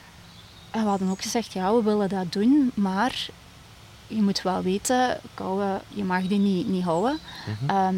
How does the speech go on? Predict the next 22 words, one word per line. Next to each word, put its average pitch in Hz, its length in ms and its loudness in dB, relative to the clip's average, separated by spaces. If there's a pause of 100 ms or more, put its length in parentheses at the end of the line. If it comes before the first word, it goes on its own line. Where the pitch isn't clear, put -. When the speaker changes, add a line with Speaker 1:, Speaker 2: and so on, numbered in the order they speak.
Speaker 1:
we 202 140 -4
verzorgen 190 520 0
die, 302 160 6
maar 233 140 4
dan, 180 280 0
dan 175 160 -2
blijft 175 300 -2
hem 190 100 -2
in 185 60 -2
het - 120 -6
opvangcentrum 240 840 -2
en 190 120 -2
we 180 60 -4
zorgen 180 360 -4
dat 185 180 -2
die 180 120 -6
terug - 500 -10
in - 260 -10
het - 100 -8
wild 196 280 -2
kan 180 300 -10
vliegen. 180 240 -12